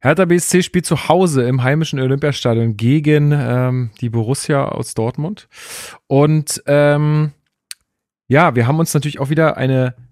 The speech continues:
Gegner-, äh, Stimme eingeholt. In diesem Fall ist das, äh, der gute Julius Eitsch. Ähm, vielleicht möchtest du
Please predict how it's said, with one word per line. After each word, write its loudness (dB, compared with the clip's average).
Gegner-, 0
äh, -20
Stimme 0
eingeholt. 0
In 0
diesem 2
Fall 2
ist -2
das, 0
äh, 0
der 0
gute 0
Julius 0
Eitsch. -2
Ähm, 0
vielleicht 0
möchtest 0
du 2